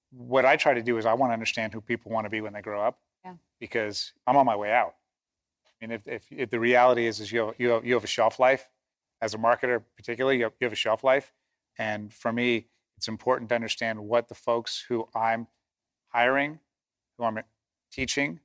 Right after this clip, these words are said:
Speaker 1: mentoring, putting, making sure that I'm responsible to put food on their table.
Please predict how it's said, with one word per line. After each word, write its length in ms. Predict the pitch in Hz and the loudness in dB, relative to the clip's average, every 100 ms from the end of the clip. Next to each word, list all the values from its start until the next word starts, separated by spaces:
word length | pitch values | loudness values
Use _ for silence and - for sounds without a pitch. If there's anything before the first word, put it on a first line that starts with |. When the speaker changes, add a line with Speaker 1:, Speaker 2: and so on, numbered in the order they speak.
| _ _ - | _ _ -2
Speaker 1:
mentoring, 640 | 120 123 - 127 131 139 _ _ _ _ | 0 0 0 2 2 0 _ _ _ _
putting, 360 | - 120 110 101 _ _ | -4 -2 -2 -6 _ _
making 220 | 117 113 | -8 -8
sure 180 | 113 131 | -4 0
that 60 | 120 | 2
I'm 160 | 113 | 0
responsible 540 | 107 - 120 113 - 113 | -2 -8 -6 -6 -6 -10
to 60 | |
put 260 | - 123 113 _ - | -8 -10 -10 _ -8
food 140 | 127 | -2
on 100 | 120 | -2
their 100 | 110 | -4
table. 400 | 101 117 127 151 | -6 -4 -4 -6